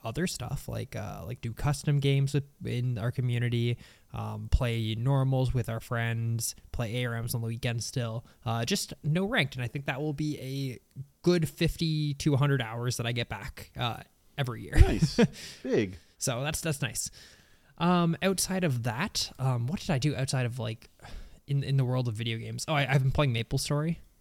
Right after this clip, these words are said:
Speaker 1: uh, a bunch.
Speaker 2: Yeah, I saw you online <laughs>
Speaker 1: Yeah,
Speaker 2: recently.
Speaker 1: I've been playing lots of MapleStory. It's an event, and it's, like, been pretty fun.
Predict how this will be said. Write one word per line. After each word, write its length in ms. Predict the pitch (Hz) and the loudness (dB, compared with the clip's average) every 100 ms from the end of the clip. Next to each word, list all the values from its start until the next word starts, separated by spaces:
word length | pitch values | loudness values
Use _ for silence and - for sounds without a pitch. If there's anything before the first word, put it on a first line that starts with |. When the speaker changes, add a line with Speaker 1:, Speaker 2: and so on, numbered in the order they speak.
| - | -8
Speaker 1:
uh, 160 | 120 | -6
a 80 | 113 | -4
bunch. 460 | 131 143 151 - - | 0 0 0 -4 -2
Speaker 2:
Yeah, 220 | 107 117 | 4 8
I 80 | 127 | 8
saw 160 | 120 135 | 6 6
you 140 | 165 | 6
online 520 | 160 107 147 165 113 117 | 6 6 4 4 2 6
<laughs> 20 | |
Speaker 1:
Yeah, 200 | 139 127 | 6 8
Speaker 2:
recently. 440 | 156 - 170 - 156 | 6 4 2 2 4
Speaker 1:
I've 120 | 147 | 4
been 80 | 202 | 4
playing 220 | 202 156 | 4 4
lots 200 | 113 117 | 2 0
of 80 | 110 | -2
MapleStory. 420 | 107 - 117 127 | -4 -2 0 4
It's 100 | 135 120 | 2 2
an 80 | 123 | 0
event, 280 | 113 107 104 | 2 0 -2
and 80 | 110 | -4
it's, 120 | - | -2
like, 140 | 113 | -2
been 140 | - 113 | -2 -2
pretty 160 | 110 | -2
fun. 260 | 107 113 113 | -2 -4 -6